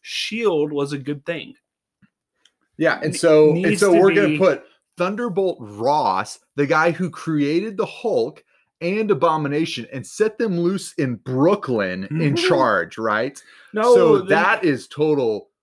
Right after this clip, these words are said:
Speaker 2: bull, and that they're having this guy who's just like, "Oh, I had a heart attack, perspective." Bull crap, man. Like, he's the same guy, and, you know, okay,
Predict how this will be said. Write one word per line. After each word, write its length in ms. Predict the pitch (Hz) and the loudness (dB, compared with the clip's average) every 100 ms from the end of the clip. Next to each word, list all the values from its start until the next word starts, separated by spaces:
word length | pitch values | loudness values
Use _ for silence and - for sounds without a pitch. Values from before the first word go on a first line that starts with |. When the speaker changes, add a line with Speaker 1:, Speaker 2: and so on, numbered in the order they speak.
| _ | _
Speaker 2:
bull, 720 | 117 101 143 139 110 95 110 - _ _ - | -12 -2 2 2 2 -2 -6 -10 _ _ -8
and 540 | 135 127 120 113 113 104 - _ | -6 -4 -4 -6 -8 -14 -20 _
that 260 | 143 127 127 | -2 -2 -2
they're 160 | 135 | -2
having 440 | 123 139 117 110 104 | -2 -2 -4 -10 -2
this 300 | 143 220 - | 0 0 -2
guy 380 | 123 104 101 120 | -6 -4 -4 -4
who's 200 | 139 131 | -6 -8
just 260 | 139 - | -10 -10
like, 260 | 139 117 - - | -8 -8 -8 -4
"Oh, 260 | 190 - _ | -4 -4 _
I 100 | 139 | -8
had 180 | 147 165 | -4 -2
a 40 | 160 | -2
heart 240 | 165 170 | -2 -4
attack, 420 | 139 - 135 - - | -6 -8 -8 -10 -12
perspective." 800 | 139 - 180 165 _ 131 107 95 _ _ _ - | -14 -12 -10 -10 _ -6 -6 -8 _ _ _ 2
Bull 240 | 427 508 | 6 6
crap, 420 | - 160 123 104 | 6 2 2 0
man. 340 | 123 131 143 165 | -4 -4 -4 -4
Like, 220 | 147 127 | -6 -6
he's 240 | - 349 262 | -4 -6 -4
the 80 | 143 | -8
same 420 | - 170 208 247 | -4 -2 -2 -2
guy, 480 | 139 90 87 92 117 _ _ _ - | -4 -4 -4 -6 -8 _ _ _ -6
and, 480 | 160 151 143 127 - _ _ _ _ _ _ | -2 -2 -2 -4 -10 _ _ _ _ _ _
you 140 | - 160 | -6 0
know, 480 | 160 143 131 120 - - | 2 2 0 -4 -8 -8
okay, 360 | 151 131 - | -4 -4 -4